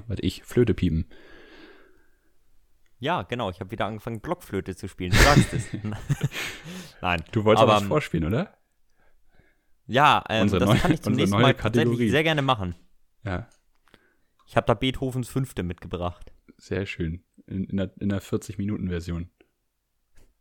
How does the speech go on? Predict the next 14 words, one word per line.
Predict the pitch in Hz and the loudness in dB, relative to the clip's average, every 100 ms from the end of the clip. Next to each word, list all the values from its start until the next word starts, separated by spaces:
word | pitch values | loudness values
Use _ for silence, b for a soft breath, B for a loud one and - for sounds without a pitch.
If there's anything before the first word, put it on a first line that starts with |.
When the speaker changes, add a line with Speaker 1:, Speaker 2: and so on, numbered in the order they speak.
| _ | _
Speaker 2:
Ja, | 117 101 90 _ _ _ 110 | 2 2 2 _ _ _ -2
D-Dur. | 113 98 95 85 _ _ - _ _ _ _ _ _ _ _ _ _ - - - - _ - | -2 0 -4 -4 _ _ -20 _ _ _ _ _ _ _ _ _ _ -14 -12 -12 -20 _ -20
Speaker 1:
Sehr | - - 87 | -10 -6 -6
gut. | 120 - - _ _ _ _ _ _ - | -8 -16 -20 _ _ _ _ _ _ -2
Mm, | 98 98 95 92 92 90 92 95 _ _ _ _ | 2 4 4 4 2 2 0 -2 _ _ _ _
ich | - 135 | -4 -2
hab | 135 | 0
dir | |
natürlich | 113 113 107 | -2 -4 -4
auch | |
noch | 110 | -2
eine | 90 | -2
Frage | 78 - 85 | -4 -6 -4
mitgebracht. | 80 - 82 90 - | -6 -6 -4 -4 -4